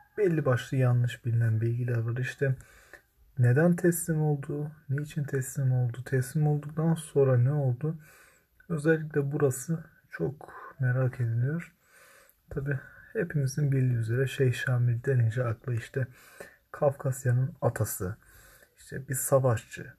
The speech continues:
Kafkas Kartalı veya Kafkasların en önemli imamlarından biri kavramları geliyor. Ya kısaca bir doğumundan teslim oluşuna, teslim oluşundan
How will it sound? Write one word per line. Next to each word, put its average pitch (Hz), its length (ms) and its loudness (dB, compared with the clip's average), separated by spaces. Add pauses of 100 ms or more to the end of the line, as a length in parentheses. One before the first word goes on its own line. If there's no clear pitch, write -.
(800)
Kafkas 139 480 2
Kartalı 107 640 -4 (600)
veya 113 320 0 (180)
Kafkasların 127 1040 -2 (540)
en 170 120 4
önemli 127 340 4
imamlarından 117 800 2
biri 123 260 0 (1040)
kavramları 110 600 0
geliyor. 98 460 -4 (1400)
Ya 160 100 -6
kısaca 175 440 4
bir 175 120 2 (1500)
doğumundan 143 760 2 (840)
teslim 147 420 0
oluşuna, 117 400 -4
teslim 151 440 -4
oluşundan 135 760 0